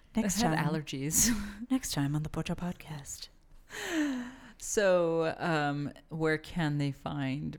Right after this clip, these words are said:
Speaker 2: remnants of us doing, uh, thing-, stuff and things in our socials?
Speaker 1: Yes,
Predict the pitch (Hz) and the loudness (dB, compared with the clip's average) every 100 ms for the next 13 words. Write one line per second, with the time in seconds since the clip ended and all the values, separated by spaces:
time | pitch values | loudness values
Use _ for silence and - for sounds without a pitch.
0 | - 170 165 156 165 170 160 123 127 - | -4 -2 0 -2 -2 -4 -4 -2 -2 -4
1 | 131 - 160 151 139 143 143 - - - | -6 -6 -4 -2 -2 -2 -4 -8 -16 -20
2 | - 180 185 131 104 - - - - 185 | -10 -4 -4 -4 -8 -12 -16 -16 -6 -4
3 | 175 - - 208 226 185 - 160 156 147 | -4 -4 -4 -2 0 -2 0 0 2 0
4 | 139 147 - 156 139 135 139 135 - - | 0 -2 -4 -2 -2 -2 -4 -6 -6 -6
5 | 175 - - - 202 196 170 | -6 -6 -8 -4 0 0 0